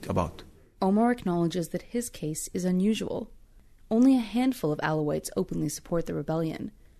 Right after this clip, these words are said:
Speaker 2: and he's paid a price for his support. His Alawite community now shuns him, but so do some of the rebels, who say they can never fully trust him.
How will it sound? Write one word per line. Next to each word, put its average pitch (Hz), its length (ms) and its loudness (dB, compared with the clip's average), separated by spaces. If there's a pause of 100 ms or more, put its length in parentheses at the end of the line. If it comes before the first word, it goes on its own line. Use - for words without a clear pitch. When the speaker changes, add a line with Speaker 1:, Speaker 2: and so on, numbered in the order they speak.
(160)
Speaker 2:
and 196 140 0
he's 247 180 2
paid 285 160 -2
a 269 60 -2
price 262 360 -6
for 208 120 -6
his 185 200 -4
support. 208 460 0 (300)
His 202 140 0
Alawite 214 400 4
community 202 440 2
now 180 220 0
shuns 160 380 -2
him, - 240 -6 (420)
but 220 120 0
so 262 140 4
do 269 120 2
some 247 240 2
of 220 100 -2
the 202 100 0
rebels, 190 500 -2 (380)
who 254 80 -2
say 269 180 2
they 247 140 2
can 208 320 0
never 196 320 -2
fully 190 440 -4
trust - 420 -6
him. - 260 -6